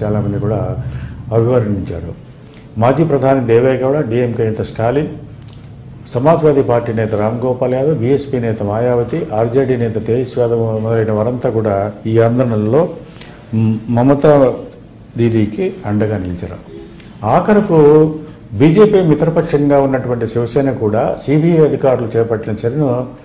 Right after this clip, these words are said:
ప్రజాస్వామ్యానికి ముప్పుగా అభివర్ణించడం అనేది మనకు, ఆ, అంటే ఒక అధికార పక్షం యొక్క మిత్రపక్షం కూడా ఈ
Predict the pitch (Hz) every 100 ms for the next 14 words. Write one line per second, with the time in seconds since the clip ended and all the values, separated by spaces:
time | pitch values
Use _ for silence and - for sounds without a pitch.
0 | - - - - 139 190 - 156 151 123
1 | 123 117 139 139 110 101 117 113 107 104
2 | 101 117 160 117 107 117 - 123 117 104
3 | 101 104 101 - - - - - - -
4 | - - - - 113 110 104 110 127 175
5 | 196 151 127 143 175 170 165 156 - 156
6 | 147 147 147 - 147 139 123 143 147 156
7 | 151 143 143 143 101 110 139 - - -
8 | - - - - - - - 160